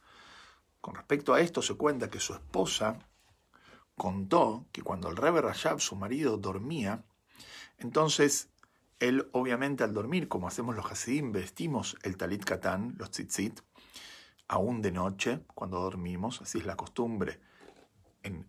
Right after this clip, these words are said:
en, en la comunidad hasídica en Chabad. Ella dijo que cuando su marido dormía, y si de alguna forma se le corría el tzitzit un poco y no cubría su cuerpo como lo indica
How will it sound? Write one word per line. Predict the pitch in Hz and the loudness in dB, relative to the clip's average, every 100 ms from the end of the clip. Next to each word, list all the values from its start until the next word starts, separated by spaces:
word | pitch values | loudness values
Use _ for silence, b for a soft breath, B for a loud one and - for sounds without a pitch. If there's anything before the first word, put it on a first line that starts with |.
| - | -8
en, | 90 76 - | -8 -8 -10
en | - 85 | -6 -4
la | 87 | -2
comunidad | 92 90 92 110 - | -2 0 2 0 0
hasídica | 87 - 98 95 98 | -4 0 0 0 0
en | 95 | -2
Chabad. | 95 92 85 92 135 160 B B B B B B B B B _ _ _ | 0 0 4 4 2 -4 B B B B B B B B B _ _ _
Ella | 107 101 | -6 -2
dijo | 98 143 131 | 0 2 0
que | - 98 | 0 0
cuando | 95 92 95 | 0 -2 -2
su | - | -2
marido | 98 95 135 170 135 | -2 0 4 6 8
dormía, | 117 110 156 135 113 139 - _ _ - - _ _ | 6 4 0 4 4 4 -2 _ _ -12 -12 _ _
y | 120 | -8
si | 110 - - 101 - - | -4 -2 -2 -4 -6 -12
de | 123 101 | 0 2
alguna | 107 151 | 4 2
forma | 143 160 170 147 | 4 4 4 2
se | - - 117 | 2 2 4
le | 110 | 2
corría | - 110 - 196 214 | 4 2 4 2 4
el | 120 107 | 4 0
tzitzit | - 101 - 190 165 - - _ | -4 -4 -2 0 0 -4 -18 _
un | 123 123 113 | -4 -2 0
poco | 151 170 - 104 85 - _ _ _ _ | 6 6 6 0 0 -4 _ _ _ _
y | 127 120 113 - _ - | -2 -2 -2 -8 _ -10
no | 123 139 196 | -2 2 2
cubría | - 143 123 131 196 165 | 4 4 6 6 6 6
su | - 107 | 4 -2
cuerpo | - 180 185 165 104 | 4 6 6 4 0
como | - 101 101 | 2 0 2
lo | 98 | 0
indica | 101 107 185 - 98 95 | 0 0 0 2 -2 -2